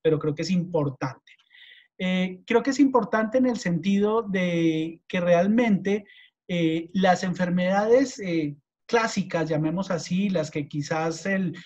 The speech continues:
padre de, de la medicina ocupacional y de la salud ocupacional, eh, pues lo hacían de una manera mucho más sencilla y quizás si lo ve, queremos ver desde el punto de vista más moderno de la epidemiología como disciplina,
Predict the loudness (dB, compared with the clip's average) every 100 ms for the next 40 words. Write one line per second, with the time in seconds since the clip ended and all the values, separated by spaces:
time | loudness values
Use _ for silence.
0 | _ -2 2 2 2 0 0 -2 -4 -6
1 | -2 0 0 2 4 4 2 0 -2 -2
2 | -4 -6 -6 -4 -2 0 0 0 0 -2
3 | -4 -2 0 -2 -4 -6 -6 -4 -4 0
4 | 0 0 -4 -14 -20 -20 _ -2 2 2
5 | 0 -4 _ -20 _ _ _ _ 0 0
6 | -2 2 2 4 0 0 0 0 0 0
7 | 0 0 0 0 -2 -2 -4 -6 -6 -2
8 | 0 0 0 -2 -8 _ _ _ 0 2
9 | 0 -2 0 -2 0 0 2 2 0 -2
10 | -2 0 0 -2 -8 -10 -10 -6 -2 0
11 | 0 -2 -4 -4 -4 -2 -2 -4 -2 -2
12 | 0 0 0 0 -2 -2 -2 0 -2 0
13 | 0 2 2 2 -2 -4 -2 0 -2 -2
14 | -4 -4 -6 -10 -10 _ -6 -4 -2 -2
15 | -4